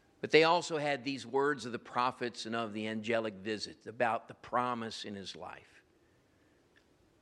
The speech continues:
But we further celebrate Jesus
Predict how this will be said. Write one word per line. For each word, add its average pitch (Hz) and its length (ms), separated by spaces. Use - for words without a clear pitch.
But 104 60
we 170 180
further 196 500
celebrate 139 800
Jesus 143 800